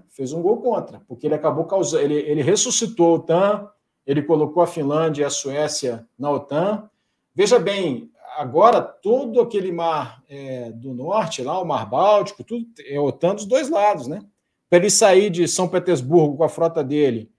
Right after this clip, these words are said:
e sair lá pro Oceano Atlântico, ele vai ter otan no norte e vai ter otan no sul.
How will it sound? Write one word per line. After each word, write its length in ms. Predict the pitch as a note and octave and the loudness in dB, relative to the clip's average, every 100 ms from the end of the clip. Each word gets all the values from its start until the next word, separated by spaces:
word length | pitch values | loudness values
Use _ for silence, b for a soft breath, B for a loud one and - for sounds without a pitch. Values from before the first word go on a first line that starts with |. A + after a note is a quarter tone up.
| _ _ _ _ | _ _ _ _
e 100 | C#3 | -6
sair 380 | - D3 D3 E3+ | -2 0 2 2
lá 160 | D3+ D3+ | 2 0
pro 100 | D3+ | -4
Oceano 240 | D#3 C#3+ | -4 -6
Atlântico, 680 | A#2+ D#3+ A3+ C4 - B2+ A2 _ _ _ _ | -6 -6 -4 -4 -6 -16 -20 _ _ _ _
ele 160 | F3 E3+ | -2 0
vai 160 | F3+ F3 | 0 0
ter 160 | F#3+ | 0
otan 460 | G3+ G3+ F#3+ G#3+ B3 - - D#3+ | 0 -2 0 0 0 -2 -6 -10
no 180 | F3 F#3 | -6 0
norte 460 | E3+ G#3+ A3+ - C#4+ | 2 0 -2 -8 -4
e 40 | |
vai 160 | C4 B3+ | -2 2
ter 100 | B3+ | 2
otan 280 | B3 B3 | 4 4
no 80 | C#4+ | 4
sul. 500 | - G#3+ B3 F3 G2+ | -2 -2 0 0 -4